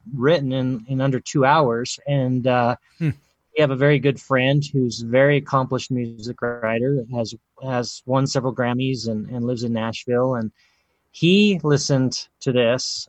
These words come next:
Speaker 1: and said that there was very few mu-, musicians in, in the United States could, that could even play it.
Speaker 2: Wow.
Speaker 1: And, uh,
Speaker 2: Wow.
Speaker 1: it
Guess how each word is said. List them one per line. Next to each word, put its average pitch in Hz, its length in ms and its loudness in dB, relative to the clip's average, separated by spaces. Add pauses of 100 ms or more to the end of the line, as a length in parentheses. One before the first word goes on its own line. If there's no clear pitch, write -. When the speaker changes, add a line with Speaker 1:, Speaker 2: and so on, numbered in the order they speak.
Speaker 1:
and 123 340 -4
said 127 220 -4
that 123 120 -8
there 131 100 -4
was 120 100 -6
very 135 200 0
few 131 180 -6
mu-, 123 240 -4
musicians 127 580 -4
in, 120 400 -6
in 127 160 -2 (100)
the 120 60 -2
United 123 300 -2
States 139 300 -2
could, 110 220 -8 (140)
that 123 220 -2
could 113 100 -8
even 113 220 -6
play 143 300 2
it. - 100 -8 (760)
Speaker 2:
Wow. 110 300 -2
Speaker 1:
And, 113 320 -4
uh, 113 180 0
Speaker 2:
Wow. 107 240 -4 (300)
Speaker 1:
it 170 140 6